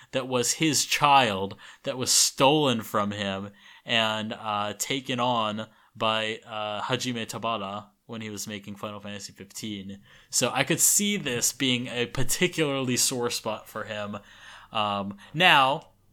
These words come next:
the reasoning he, the reasoning he gives for, for his worry, his worriedness is, "In the current state of the main story, it would be difficult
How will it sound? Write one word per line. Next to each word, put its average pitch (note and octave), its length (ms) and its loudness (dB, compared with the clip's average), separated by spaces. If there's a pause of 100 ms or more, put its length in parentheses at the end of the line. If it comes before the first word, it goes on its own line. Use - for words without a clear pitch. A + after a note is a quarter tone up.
(480)
the C#3+ 320 2
reasoning A3 560 2
he, F#3 400 -4
the D3 160 0 (280)
reasoning G3 600 0
he C#3+ 280 0
gives A#2 680 2 (180)
for, B2+ 380 -6 (260)
for B2 260 -2
his C3+ 280 -2
worry, A#2+ 760 -4 (420)
his A#2 160 -6
worriedness B2 1000 -4 (160)
is, A2 480 -10 (960)
"In G#3 300 -4
the F#3+ 160 -4
current B3 560 -2
state - 640 2 (500)
of B2 220 0
the C3+ 100 0
main D3+ 440 -2
story, B2+ 840 2 (760)
it C#3 160 -14
would C3+ 240 -6
be C3+ 100 -4
difficult A#2 880 -8